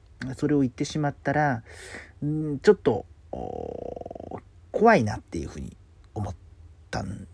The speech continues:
ですよ。うん。そうして、えー、まあ、安易にね、その判断してしまうことによって、まあ、その方自身、その映っている方自身のことももちろんですけれども、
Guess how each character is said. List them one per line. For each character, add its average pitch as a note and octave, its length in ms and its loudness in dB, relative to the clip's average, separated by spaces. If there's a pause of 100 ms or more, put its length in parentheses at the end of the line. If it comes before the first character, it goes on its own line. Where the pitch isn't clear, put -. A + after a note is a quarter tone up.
で - 100 -10
す - 200 -8
よ。 - 240 -8 (520)
う A2 40 -6 (2000)
ん。 - 20 -2
そ A3+ 140 6
う A#3+ 60 8
し - 80 0
て、 B3 520 6
え D#3+ 1080 0 (220)
ー、 - 40 -4
ま D3+ 180 -2
あ、 A3 160 6
安 G3+ 100 8
易 D3+ 80 4
に A2 200 -2
ね、 F3+ 320 0
そ - 140 -4
の B2+ 80 0
判 G#3+ 240 4
断 C3+ 180 2
し - 60 -6
て C#3+ 100 -2
し - 140 -4
ま D3 160 2
う D3 60 0
こ D3 120 -4
と C#3+ 100 -2
に B2 160 2
よ G#2 100 0
っ G2+ 40 -4
て、 C3 400 -2 (340)
ま F3 100 4
あ、 F3 40 4
そ A3+ 140 4
の C#4 120 6
方 C4+ 260 2
自 C4 120 -2
身、 G3 360 0 (160)
そ - 160 -4
の B2 180 0
映 C#3+ 200 -2
っ - 20 -4
て F#3 160 6
い - 20 10
る C#3+ 80 4
方 C3 200 -2
自 D3 320 -4
身 B2+ 80 2
の G#2+ 100 0
こ A2 140 -4
と B2 100 0
も G#2+ 100 2
も F#2+ 140 0
ち D3+ 120 -4
ろ C3+ 120 2
ん A2+ 40 0
で F#2+ 120 -2
す - 100 -16
け - 100 -6
れ F#2+ 60 -6
ど G#2 100 -8
も、 A#2+ 300 -2